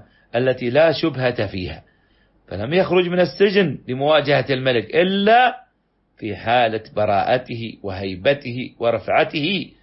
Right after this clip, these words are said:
وتعظيم منهم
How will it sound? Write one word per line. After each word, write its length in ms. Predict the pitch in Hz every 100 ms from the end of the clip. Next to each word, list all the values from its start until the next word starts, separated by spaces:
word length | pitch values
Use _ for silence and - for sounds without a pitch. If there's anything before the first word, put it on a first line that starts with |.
| _ _ _ _ _ _ -
وتعظيم 1000 | 117 120 110 95 107 156 147 113 123 - _ _ _ _ -
منهم 460 | 156 175 135 107